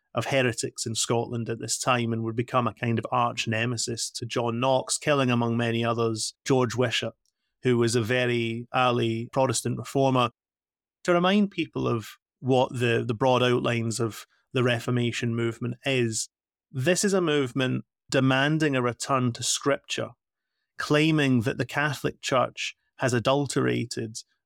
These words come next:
the genuine Christian faith and supplanted it with its own kind of se-, selfish, materialist, earthly motivations.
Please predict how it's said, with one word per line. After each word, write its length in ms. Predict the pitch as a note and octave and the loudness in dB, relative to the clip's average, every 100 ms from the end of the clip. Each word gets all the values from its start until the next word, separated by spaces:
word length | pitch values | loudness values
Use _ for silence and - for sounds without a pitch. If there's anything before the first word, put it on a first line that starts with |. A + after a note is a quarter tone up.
| - | -2
the 80 | A#2+ | 0
genuine 600 | C3+ B2 B2 A#2 A2+ A2 | 0 0 0 0 -2 -2
Christian 540 | C3+ A#2+ - A2+ A2 | -2 -2 -4 -6 -8
faith 380 | - C3 A#2 A2 _ _ _ _ _ _ | -6 -4 -4 -6 _ _ _ _ _ _
and 360 | B2+ B2 A#2+ A#2 | -4 0 0 0
supplanted 680 | - C3 C#3+ C#3 D3 B2+ C3 | 0 -2 0 2 2 0 0
it 160 | B2+ C3 | 0 0
with 140 | C3 | 0
its 140 | C3+ | 2
own 260 | C#3+ C3 B2 | 4 4 4
kind 200 | B2 A#2 | 0 -2
of 80 | A2+ | 0
se-, 240 | - C3+ B2+ | 0 0 0
selfish, 640 | - C3+ B2 - A#2 - | 0 2 0 -2 -2 -2
materialist, 1000 | A#2 - C3+ B2+ B2 A#2+ G#2+ - - - _ _ _ | -4 0 2 4 4 2 0 -4 -6 -12 _ _ _
earthly 720 | C3+ B2 A#2 - A#2+ A2+ A2+ - | -2 0 -2 -4 -2 -2 -4 -2
motivations. 1040 | B2 A#2+ - A#2 A#2 G#2+ - A2 A2 - | 0 0 0 -2 -2 -4 -6 -8 -10 -14